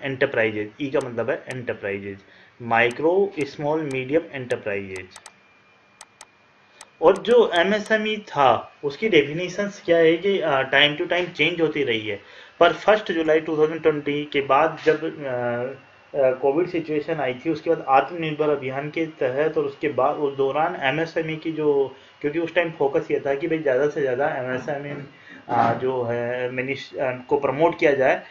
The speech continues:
ताकि वो यहाँ India में ज़्यादा से ज़्यादा production हो। जैसे कोई चीज़ बन नहीं रही बाहर की, तो यहाँ के लोग खुद ही दिमाग लगा के बनाएंगे,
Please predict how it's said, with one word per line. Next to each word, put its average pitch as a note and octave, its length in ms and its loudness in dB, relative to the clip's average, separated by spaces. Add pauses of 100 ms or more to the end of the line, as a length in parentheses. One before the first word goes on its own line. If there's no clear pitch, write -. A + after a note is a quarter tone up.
(240)
ताकि C#3 240 4
वो E3+ 200 4
यहाँ D#3+ 480 2
India D3 300 0
में D3+ 120 -6
ज़्यादा C#3 180 2
से C#3 60 0
ज़्यादा C#3 200 2
production C3+ 500 -2
हो। D3 160 -4
जैसे C#3 240 -2
कोई D3+ 140 0
चीज़ D3 220 -8
बन C3+ 160 8
नहीं D3 180 -4
रही D3 100 -4
बाहर C3 220 4
की, C#3 120 -8
तो C#3+ 80 -6
यहाँ C#3 240 0
के D#3 100 -4
लोग C#3+ 180 2
खुद D#3 160 0
ही D#3 60 0
दिमाग C#3 280 -2
लगा C3 240 2
के C3+ 120 -4
बनाएंगे, C3+ 520 -2